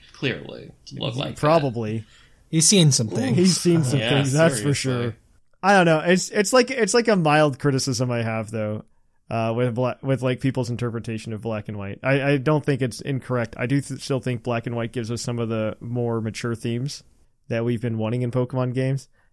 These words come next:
Speaker 2: And I almost think we got it in Legends Arceus, but I think it still failed from the whole, like,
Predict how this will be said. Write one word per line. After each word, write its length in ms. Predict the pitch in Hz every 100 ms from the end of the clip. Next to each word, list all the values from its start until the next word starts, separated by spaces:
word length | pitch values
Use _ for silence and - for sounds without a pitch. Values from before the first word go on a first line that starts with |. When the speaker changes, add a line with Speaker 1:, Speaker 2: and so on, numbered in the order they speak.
| _ _
Speaker 2:
And 280 | 110 110 110
I 160 | 123 123
almost 680 | 113 143 175 196 220 - -
think 260 | 226 226
we 140 | 240 226
got 240 | 220 214
it 80 | 220
in 100 | 214
Legends 300 | 220 214 220
Arceus, 440 | 208 208 220 208 -
but 100 | 139
I 80 |
think 200 | 131 156
it 80 | 139
still 200 | 120 139
failed 380 | 131 135 123 123
from 260 | - 123 120
the 160 | 113
whole, 200 | 110 123
like, 240 | 117 113